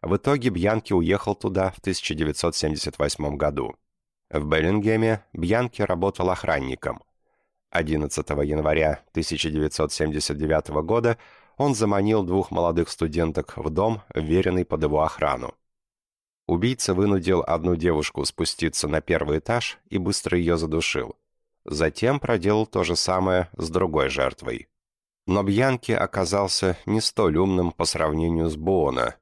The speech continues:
лидером банды, и оставил на месте преступления много улик.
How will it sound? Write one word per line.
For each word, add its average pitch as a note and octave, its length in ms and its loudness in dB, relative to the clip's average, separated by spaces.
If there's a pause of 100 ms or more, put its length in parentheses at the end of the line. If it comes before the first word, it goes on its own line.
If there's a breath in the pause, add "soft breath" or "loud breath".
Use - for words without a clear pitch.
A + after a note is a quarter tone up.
лидером D#2 500 -2
банды, C2+ 460 -2 (420 loud breath)
и G2+ 100 0
оставил A#2+ 460 2
на G#2+ 140 4
месте F#2 320 2
преступления F#2 840 0
много D#2+ 440 0
улик. D2+ 460 0